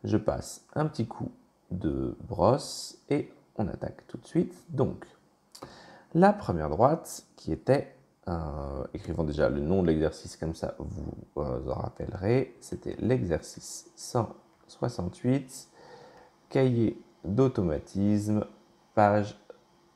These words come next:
vingt-huit. On a donc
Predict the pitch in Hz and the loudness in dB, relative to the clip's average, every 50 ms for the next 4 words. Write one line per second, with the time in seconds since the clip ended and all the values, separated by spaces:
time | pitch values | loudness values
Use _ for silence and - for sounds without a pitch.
0 | _ _ _ _ _ _ _ _ - 82 85 78 71 58 62 - - - - - | _ _ _ _ _ _ _ _ -10 -8 -4 -4 -4 -4 -4 -8 -14 -16 -16 -20
1 | - - _ _ _ _ _ _ _ _ _ _ _ _ - - - - - - | -20 -20 _ _ _ _ _ _ _ _ _ _ _ _ -20 -20 -20 -20 -20 -20
2 | - - - - - - - - - - - - - _ _ _ _ _ _ _ | -20 -20 -20 -20 -20 -20 -20 -20 -20 -20 -20 -20 -20 _ _ _ _ _ _ _
3 | _ _ _ _ _ _ _ _ _ _ _ _ - - 170 185 180 170 160 160 | _ _ _ _ _ _ _ _ _ _ _ _ 4 6 8 8 8 8 8 6
4 | 147 123 107 - - | 6 4 2 0 0